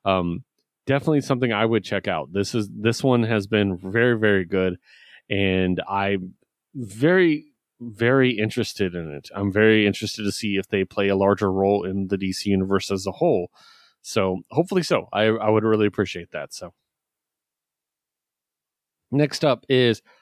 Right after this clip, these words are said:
Hawk Girl number two. And this one, of course, is written by Jadzia Axelrod. And I started saying it before I even had the group up. There we go. Written by <laughs> Jadzia Axelrod, drawn by Aman Kainolpan,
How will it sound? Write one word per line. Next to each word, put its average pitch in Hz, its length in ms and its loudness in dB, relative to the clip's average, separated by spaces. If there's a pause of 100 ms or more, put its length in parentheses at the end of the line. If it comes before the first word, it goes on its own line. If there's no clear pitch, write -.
(120)
Hawk - 480 -4
Girl 104 420 2
number 127 680 2
two. 98 640 0 (1120)
And 104 720 2
this 123 320 -2
one, 107 260 2
of 82 140 -10
course, 113 420 0
is 127 580 2
written 123 360 0
by 110 280 4
Jadzia 107 560 -2
Axelrod. 127 560 0
And 95 100 -2
I 92 40 -2
started 101 360 0
saying 104 240 -2
it - 80 -4
before 101 260 -2
I 98 100 2
even 101 140 -2
had 104 140 -2
the 107 100 -8
group 117 300 -6
up. 139 120 -2
There 98 120 -4
we 113 60 -2
go. 208 140 2 (380)
Written 139 200 0
by 127 100 2
<laughs> - 20 -2
Jadzia 117 420 0
Axelrod, 107 520 0 (340)
drawn 117 240 0
by 113 140 2
Aman 107 280 0
Kainolpan, 113 680 0